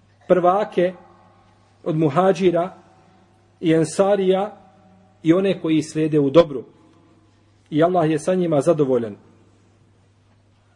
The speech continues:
I oni su sa njim zadovoljni i on im je pripremio džennete ispod kojih rijeke teku, u kojima će vječno boraviti i to je pravi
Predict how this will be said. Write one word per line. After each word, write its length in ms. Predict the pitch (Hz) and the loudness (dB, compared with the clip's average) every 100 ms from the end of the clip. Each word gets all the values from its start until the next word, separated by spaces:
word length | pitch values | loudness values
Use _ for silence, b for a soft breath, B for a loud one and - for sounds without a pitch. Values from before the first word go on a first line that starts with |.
| _ _ _ _ _ _ _ | _ _ _ _ _ _ _
I 100 | 165 | -2
oni 160 | 151 185 | 0 0
su 140 | 180 | -2
sa 140 | - 175 | -4 0
njim 180 | 165 143 | 0 0
zadovoljni 420 | 165 156 135 127 | 0 0 -2 -2
i 140 | 156 | -2
on 100 | 165 | -2
im 80 | 165 | -2
je 120 | 151 | -4
pripremio 480 | 147 143 160 160 151 - - | -4 -4 -2 -2 -4 -8 -18
džennete 580 | 127 156 151 135 156 160 - _ - | -2 -2 0 -4 -4 -6 -10 _ -10
ispod 360 | 160 - 143 | -10 -8 -10
kojih 320 | - 151 139 120 | -6 -4 -2 -4
rijeke 400 | 135 147 147 131 | -2 -4 -4 -4
teku, 460 | 151 147 151 139 143 _ _ - _ _ _ _ _ | -2 -2 -4 -6 -6 _ _ -20 _ _ _ _ _
u 60 | 160 | -10
kojima 320 | 151 139 131 | -4 -2 -2
će 140 | 117 127 | -4 -4
vječno 360 | 131 - 131 | -4 -6 -8
boraviti 520 | 117 139 127 123 139 135 | -4 -2 -2 -6 -10 -14
i 60 | 120 | -12
to 160 | 131 | -10
je 100 | 117 | -10
pravi 300 | - 123 107 | -10 -10 -12